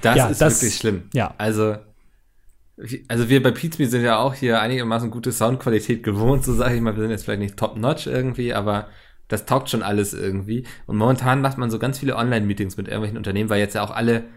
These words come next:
Speaker 1: gecheckt haben, man braucht ja auch nicht mal mehr nur telefonieren, man kann ja auch irgendwie Google Hangout machen.
Speaker 2: Ja.
Speaker 1: Und dann sitzen die alle da mit ihren Dosentelefonen und das ist schlimm.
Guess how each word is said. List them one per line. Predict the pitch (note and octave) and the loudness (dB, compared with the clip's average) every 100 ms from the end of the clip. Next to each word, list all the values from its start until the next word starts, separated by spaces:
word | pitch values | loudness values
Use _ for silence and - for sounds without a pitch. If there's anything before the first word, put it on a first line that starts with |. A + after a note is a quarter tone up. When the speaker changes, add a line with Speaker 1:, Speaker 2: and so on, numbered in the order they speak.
| - _ _ - | -20 _ _ -12
Speaker 1:
gecheckt | G#2 - B2 | -8 -6 -4
haben, | B2+ A2+ | -2 0
man | G#2 | 0
braucht | G2+ A#2+ | 2 2
ja | F#2+ | 0
auch | A2 | -2
nicht | A#2+ B2 | -2 0
mal | A2 | 0
mehr | G#2 G2 | 2 0
nur | G#2 F#2+ | 0 -2
telefonieren, | - G2+ - F#2+ C3 B2 | -2 -4 -2 0 2 2
man | F#2+ | -2
kann | A#2 G#2+ | -2 -2
ja | |
auch | G2 | -4
irgendwie | G#2+ G2+ | -6 -4
Google | B2+ A#2+ G2 | 0 0 0
Hangout | F2+ F2+ - | -2 -4 -6
machen. | F#2+ F2 A2 - - | -6 -6 -10 -10 -4
Speaker 2:
Ja. | A#2+ - - | -4 -4 -4
Speaker 1:
Und | G#2+ | -2
dann | G2+ | 0
sitzen | C3+ - | 0 0
die | A2+ | -2
alle | G2 G2+ | 0 0
da | G2+ G2 | 0 -2
mit | G2+ | -2
ihren | A2 G2 G2 - A2+ G#2+ - | -4 -4 -4 -8 -12 -12 -4
Dosentelefonen | A#2 C#3 A2+ G#2+ F#2+ F2+ - F#2+ G2 G2+ | 0 0 0 0 -2 -2 -4 -4 -4 -6
und | F#2 | -8
das | F#2 | -10
ist | G2 - - | -10 -6 -4
schlimm. | - G2 F2+ | -4 -4 -6